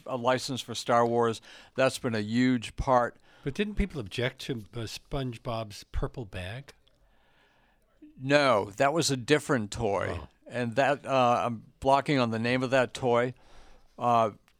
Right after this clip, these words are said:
Speaker 1: Tinky Winky was, was the name of that toy. It was a British toy line. And Jerry Falwell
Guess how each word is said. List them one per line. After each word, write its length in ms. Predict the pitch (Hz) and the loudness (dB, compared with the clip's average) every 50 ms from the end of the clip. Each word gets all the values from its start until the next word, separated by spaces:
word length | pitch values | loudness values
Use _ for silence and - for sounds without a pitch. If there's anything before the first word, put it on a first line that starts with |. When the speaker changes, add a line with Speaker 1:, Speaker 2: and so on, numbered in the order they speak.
| _ - | _ -12
Speaker 1:
Tinky 360 | - - 175 156 - 160 139 | -4 -4 -4 -2 0 0 0
Winky 540 | 117 117 127 135 131 - 156 151 160 156 135 - 120 127 127 - | 0 0 -2 -2 -2 -4 -6 -6 -6 -8 -10 -16 -20 -20 -18 -10
was, 300 | 131 127 123 117 - - _ - | -8 -6 -6 -6 -8 -10 _ -8
was 200 | 135 135 117 - | -6 -6 -6 -4
the 100 | 135 127 | -4 -2
name 240 | 120 123 131 123 127 | 0 0 0 0 0
of 60 | 123 | -2
that 120 | 117 113 | -2 -2
toy. 140 | - 127 127 | 0 -2 -2
It 60 | 120 | -2
was 120 | 117 107 117 | -2 -4 -6
a 40 | |
British 340 | 110 101 131 131 127 117 - | -4 -2 -2 -2 -2 -4 -6
toy 320 | - - 139 135 131 131 131 | -6 0 4 4 4 4 4
line. 380 | 131 127 127 127 127 127 120 - - - - - - - - - _ _ - | 4 4 4 4 4 2 0 -4 -8 -20 -20 -20 -20 -20 -20 -20 _ _ -8
And 140 | - 117 110 | -6 -6 -4
Jerry 300 | - 135 131 123 117 104 | -2 0 0 0 0 -4
Falwell 1200 | - - - 147 143 147 151 151 143 139 139 139 135 131 127 127 131 127 113 117 123 104 82 | -6 -2 2 4 6 6 6 6 6 4 4 6 6 6 6 6 4 4 2 -2 -8 -10 -10